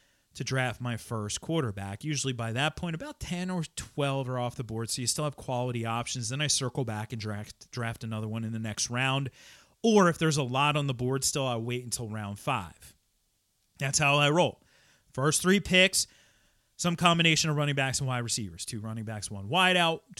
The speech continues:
one running back, two wide out, whatever it is. But I wanna get pre-,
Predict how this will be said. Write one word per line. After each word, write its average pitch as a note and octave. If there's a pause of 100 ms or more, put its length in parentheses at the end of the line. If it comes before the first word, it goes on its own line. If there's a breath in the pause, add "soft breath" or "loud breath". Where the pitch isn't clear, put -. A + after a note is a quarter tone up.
(220)
one A2
running A2+
back, A2
two G3+
wide F3
out, D3+
whatever F3
it E3
is. B2+
But C3+
I C#3+
wanna E3
get D3+ (240)
pre-, F3+